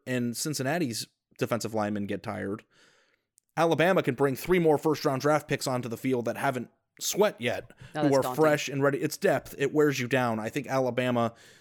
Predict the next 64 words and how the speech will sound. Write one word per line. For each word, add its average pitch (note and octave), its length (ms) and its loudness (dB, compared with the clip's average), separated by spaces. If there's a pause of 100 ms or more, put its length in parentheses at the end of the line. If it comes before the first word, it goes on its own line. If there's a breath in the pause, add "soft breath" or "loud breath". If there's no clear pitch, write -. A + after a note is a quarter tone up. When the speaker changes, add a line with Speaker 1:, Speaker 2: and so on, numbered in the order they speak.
(140 loud breath)
Speaker 1:
uh, A#2+ 280 0
I C#3 80 -4
mean, C#3 100 -4
four A#3+ 260 2
touchdowns D3 480 -2
in B2 60 -8
college D3+ 360 0
is B2 80 -4
a B2+ 60 -2
lot C3 240 -2
of - 60 -10
touchdowns. - 580 -6 (120)
Speaker 2:
Right. D#3+ 280 -2 (200)
Speaker 1:
You C#3+ 120 2
know, C#3 180 2
and, C#3+ 260 2 (160)
you C#3+ 80 0
know, B2+ 200 2
eh, B2+ 180 -2
eh, C3+ 80 -4
you, D3 220 0
you D3+ 180 -4
could D3 140 -4
be C#3+ 80 4
wrong C3+ 420 2
in B2+ 120 -4
the A#2+ 80 -2
first D3 260 -2
half F#3+ 240 0
in A#2 80 -2
this, G#2 200 -6
'cause A2+ 140 -10
we've B2 140 -4
seen C3 260 -2
L B2 180 -2
S A#2+ 140 -4
U C3 140 -2
in B2 40 -2
the A#2+ 100 -2
Oklahoma B2+ 400 -2
game A2+ 200 -4
a G#2+ 40 -8
few A#2 120 -10
years A2+ 180 -4
ago A2 120 -4
where A2+ 60 0
it - 20 -2
was, A2 100 -6
like, A#2 180 -6 (480 soft breath)
fifty - 420 0
to B2 60 -2
nothing C3 300 0
at G#2 80 -8
halftime. - 440 -10 (340 soft breath)
But D3 200 0
to D3 80 -4
me, F3+ 220 2
I C3+ 80 2
think C#3 240 -2
that B2+ 160 0
he'll, C3 180 0
he'll C#3 140 0
get D3 180 0
three, C#3 460 -4